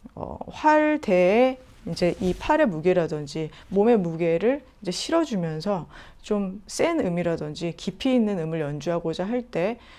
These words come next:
좀 이것을 이제 좀 많이 활대를 눌러줘야 되는 그런 상황인데, 이렇게 잡고 있으면은 그 힘을 다 받기가 어렵기 때문에, 어, 이렇게 사선으로 만들어주는 그 이유가 가장 큽니다.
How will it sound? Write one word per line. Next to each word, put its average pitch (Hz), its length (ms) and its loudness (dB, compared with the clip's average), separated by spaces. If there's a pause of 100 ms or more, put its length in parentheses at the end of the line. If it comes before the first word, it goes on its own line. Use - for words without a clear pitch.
(120)
좀 202 220 -2
이것을 170 540 0 (200)
이제 175 120 -12
좀 180 140 -4
많이 170 320 0
활대를 180 540 -2
눌러줘야 175 540 2
되는 160 320 -6
그런 160 240 -8
상황인데, 180 640 -4 (340)
이렇게 269 360 2
잡고 202 500 -2
있으면은 180 720 -4 (360)
그 175 400 2
힘을 262 420 2
다 175 180 -10
받기가 185 380 -2
어렵기 160 400 -2
때문에, 165 500 -6 (580)
어, - 260 -10
이렇게 175 560 -2 (180)
사선으로 254 500 2
만들어주는 156 720 -4
그 175 320 -2
이유가 175 340 0
가장 151 320 -8
큽니다. 240 500 -4